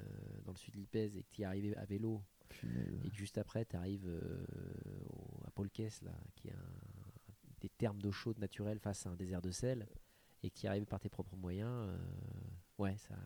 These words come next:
Speaker 2: Ouais, ça doit changer
Speaker 1: ça
Speaker 2: encore, hein.
Speaker 1: marque.
Speaker 2: Ouais, je vais
Speaker 1: C'est,
Speaker 2: devoir y retourner,
Speaker 1: ça marque
Speaker 2: putain,
Speaker 1: à vie.
Speaker 2: tu fais chier,
Speaker 1: Vraiment,
Speaker 2: j'ai,
Speaker 1: c'est
Speaker 2: <laughs> je vais devoir y retourner en vélo.
Speaker 1: Ben, j'espère, moi,
Speaker 2: <laughs>
Speaker 1: en tout cas, la, la Bolivie et le, et le, et le Pérou, bien sûr. Je,
Speaker 2: Ouais.
Speaker 1: je sais que j'y retournerai, mais la Bolivie, j'espère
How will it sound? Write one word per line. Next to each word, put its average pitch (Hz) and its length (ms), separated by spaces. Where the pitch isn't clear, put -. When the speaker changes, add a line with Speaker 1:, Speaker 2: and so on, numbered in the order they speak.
Speaker 2:
Ouais, 131 100
ça - 100
doit 95 100
changer 113 260
Speaker 1:
ça 104 60
Speaker 2:
encore, 98 220
hein. - 60
Speaker 1:
marque. 101 260
Speaker 2:
Ouais, - 80
je 110 60
vais - 20
Speaker 1:
C'est, 98 80
Speaker 2:
devoir 92 160
y 92 60
retourner, 101 420
Speaker 1:
ça 98 80
marque 104 140
Speaker 2:
putain, 104 100
Speaker 1:
à 90 40
vie. 85 60
Speaker 2:
tu - 80
fais - 160
chier, 95 120
Speaker 1:
Vraiment, 101 180
Speaker 2:
j'ai, 95 80
Speaker 1:
c'est - 80
Speaker 2:
<laughs> - 100
je - 160
vais - 40
devoir 113 220
y 113 40
retourner 113 300
en 110 80
vélo. 107 280
Speaker 1:
Ben, 131 100
j'espère, - 420
moi, 131 140
Speaker 2:
<laughs> 117 220
Speaker 1:
en 107 40
tout 107 120
cas, 143 180
la, 113 200
la 98 80
Bolivie 104 400
et 107 100
le, 98 80
et 117 40
le, 98 160
et 107 80
le 107 60
Pérou, 131 280
bien 107 120
sûr. 123 200
Je, - 40
Speaker 2:
Ouais. 110 240
Speaker 1:
je 90 60
sais 107 160
que 95 60
j'y 95 40
retournerai, 113 260
mais 117 60
la 95 60
Bolivie, 98 300
j'espère 92 280